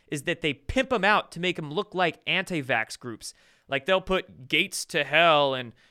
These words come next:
like, bad stuff about Bill Gates on the header photo and in the description and whatnot to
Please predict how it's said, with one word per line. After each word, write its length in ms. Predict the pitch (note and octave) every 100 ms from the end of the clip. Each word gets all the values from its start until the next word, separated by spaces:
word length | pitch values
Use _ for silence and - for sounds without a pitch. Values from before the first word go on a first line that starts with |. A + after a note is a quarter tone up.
| _
like, 200 | C3 A#2
bad 280 | D3 D3 D#3
stuff 280 | - D#3+ D3
about 360 | C#3 C#3+ C3
Bill 220 | B2+ E3 C#3+
Gates 500 | D3+ D#3+ - - -
on 260 | C3 C3+ B2+
the 320 | C3+ C3 B2 _ _
header 360 | - F#3 G#3 E3
photo 880 | - - D3+ C#3+ C3+ B2+ B2 A#2+ A#2+
and 160 | B2
in 160 | B2+ C3
the 340 | C3 B2 A2+ - _ -
description 600 | D3 - - - - F3
and 140 | C#3
whatnot 480 | C#3 - C#3 C3 -
to 380 | - D3 C3+ B2